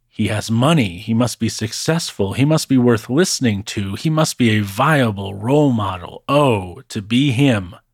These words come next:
Or, "She is so beautiful. She must be so happy. She must have no worries.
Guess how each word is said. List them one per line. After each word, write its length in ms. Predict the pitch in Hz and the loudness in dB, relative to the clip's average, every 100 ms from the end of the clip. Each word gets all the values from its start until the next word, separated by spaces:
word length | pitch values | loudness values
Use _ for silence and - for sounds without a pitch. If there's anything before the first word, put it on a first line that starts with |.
| _ | _
Or, 580 | - 156 131 98 117 - _ _ _ | 0 4 4 2 -4 -6 _ _ _
"She 280 | - 175 | 0 4
is 140 | 127 90 | 4 2
so 220 | - 95 | -4 -6
beautiful. 720 | - 113 196 160 - 107 - _ _ _ | -2 2 4 4 0 -14 -18 _ _ _
She 200 | - 156 | -4 0
must 340 | 139 156 - - | 2 0 -2 -2
be 140 | 107 | -2
so 360 | - - 147 135 | -2 0 2 2
happy. 520 | 127 107 - 101 - _ _ | 0 -2 -8 -16 -18 _ _
She 180 | - 123 | -2 2
must 300 | 123 - - | 2 0 -2
have 180 | 107 104 | -2 2
no 240 | 113 123 | 4 4
worries. 840 | 107 113 156 113 80 80 - - | 2 2 2 0 -4 -10 -10 -12